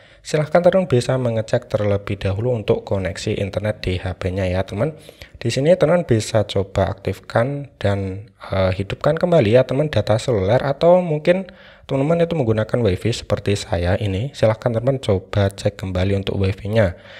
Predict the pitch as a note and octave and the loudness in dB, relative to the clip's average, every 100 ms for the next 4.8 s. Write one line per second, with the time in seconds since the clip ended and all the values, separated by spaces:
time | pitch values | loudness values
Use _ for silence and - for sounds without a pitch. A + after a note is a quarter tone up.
0 | - - B2 B2 D3+ E3+ D#3+ F3 E3 A2+ | -20 -4 0 2 2 4 4 2 4 4
1 | A2 G#2 G#2+ G2+ F#2 - C3 D3+ - F#2 | 4 2 0 0 0 4 2 2 -2 -2
2 | G#2+ B2+ C3+ D#3 D#3+ D#3 D#3+ E3 - A#2+ | -2 -2 -2 0 0 2 2 2 -2 -2
3 | A2+ G#2 F#2 F2 A2+ - G2+ G2+ F2+ - | 0 0 0 -2 -4 -4 -2 0 0 0
4 | A2 B2+ G#2 - F#2 - C3 | 0 2 0 -2 -4 0 -2